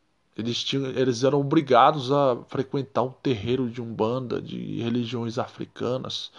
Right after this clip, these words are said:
Por quê? Não entendi o porquê disso. Quer dizer que o negro não é livre pra escolher a, a religião, o credo dele. Ele tem que ser obrigado a ser macumbeiro.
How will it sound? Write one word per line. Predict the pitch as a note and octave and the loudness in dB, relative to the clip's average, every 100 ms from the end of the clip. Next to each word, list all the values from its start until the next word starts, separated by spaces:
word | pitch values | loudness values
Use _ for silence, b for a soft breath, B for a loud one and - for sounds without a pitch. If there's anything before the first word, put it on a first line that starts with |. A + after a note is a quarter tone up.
| B B B | B B B
Por | - - | -16 -6
quê? | - F4+ | 0 0
Não | D#4 - _ _ _ _ _ _ _ _ _ - - - | 0 -10 _ _ _ _ _ _ _ _ _ -20 -12 0
entendi | C4 C3+ | 2 6
o | D3+ | 4
porquê | - F#3 - C#3 A#2+ | 4 -4 0 2 2
disso. | A#2+ B2+ - | 2 -4 2
Quer | C#3 | 2
dizer | C#3 D#3+ | 4 0
que | E3+ | 0
o | F#3 | 2
negro | D3+ E3+ F3 | 4 4 4
não | D3+ G3+ | 4 4
é | |
livre | F#3 C3 G#2+ | 4 2 0
pra | G#2 | -2
escolher | B2 - B2+ A#2+ B2+ | -4 -2 0 2 4
a, | A2+ - - - _ _ _ _ - A2+ | 2 0 -6 -16 _ _ _ _ -2 0
a | |
religião, | A2+ A#2 B2 A2 A2+ B2+ | 2 2 0 0 0 0
o | C3+ | 0
credo | - A#2 C3 B2 | 2 4 4 0
dele. | A2+ G#2+ G#2+ | -2 -4 -4
Ele | G#2+ B2 | -8 -8
tem | - A#2 | -10 -10
que | - | -6
ser | - | -2
obrigado | B2+ C3 C3+ A#2+ B2+ C3 | 0 2 4 4 4 2
a | |
ser | A#2+ B2+ B2 | -2 -4 -4
macumbeiro. | B2+ B2+ - C#3+ C3 A#2+ A#2 | -4 -6 -6 -6 -4 -2 -4